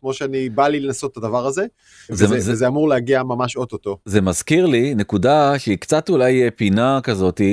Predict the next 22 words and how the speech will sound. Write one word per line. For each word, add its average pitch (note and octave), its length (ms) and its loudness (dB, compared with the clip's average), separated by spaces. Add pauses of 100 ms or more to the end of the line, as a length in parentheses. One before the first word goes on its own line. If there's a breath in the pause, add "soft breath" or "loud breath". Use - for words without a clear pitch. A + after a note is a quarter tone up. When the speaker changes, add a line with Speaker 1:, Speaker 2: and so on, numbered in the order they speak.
(120)
Speaker 2:
אבל F#2+ 300 0
היא F#2 80 2
מאוד A2 240 4
מעניינת. F#2+ 640 0
בעצם, C#3+ 720 0 (280)
אפל C3+ 420 0
במכשיר G2+ 800 0
האחרון, G#2+ 800 0
באייפון C3+ 340 2
חמש C3 320 -2
עשרה, C#3+ 340 0 (480 soft breath)
יש C#3+ 120 0
שם F3+ 120 0
כפתור D#3 400 -2
חדש C3 260 0
שנקרא C3+ 400 0
Action A#2 480 -2
Button, F2+ 280 0
ואתה F2+ 160 2
יכול E3 140 0
לתכנת D#3 360 -4
אותו E3 340 -2